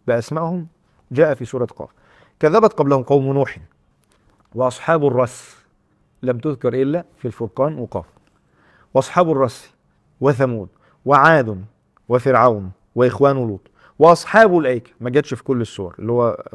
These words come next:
قيل إن هم قوم شعيب. "وتبع"، ما جاتش غير في الدخان وهنا وقاف. "كل كذب الرسل". فهذا التجمع من المكذبين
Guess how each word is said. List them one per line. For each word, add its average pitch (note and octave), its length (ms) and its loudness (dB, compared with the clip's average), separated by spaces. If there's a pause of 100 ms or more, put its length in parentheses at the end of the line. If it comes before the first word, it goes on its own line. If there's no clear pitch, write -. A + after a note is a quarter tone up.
قيل B2+ 120 -2
إن A#2+ 100 -4
هم A#2 120 -6
قوم A#2+ 280 -2
شعيب. F2+ 320 -10 (340)
"وتبع"، D3 500 2
ما A2+ 140 -10
جاتش C3+ 220 -4
غير A#2+ 120 -2
في - 80 -10
الدخان G#2 380 -10 (640)
وهنا A#2 340 -6 (420)
وقاف. G#2+ 320 -8 (380)
"كل G#3 340 2
كذب C3+ 340 -2
الرسل". A2 320 -12 (100)
فهذا - 520 -8
التجمع C#3+ 680 -6
من B2+ 160 -6
المكذبين C#3+ 1300 0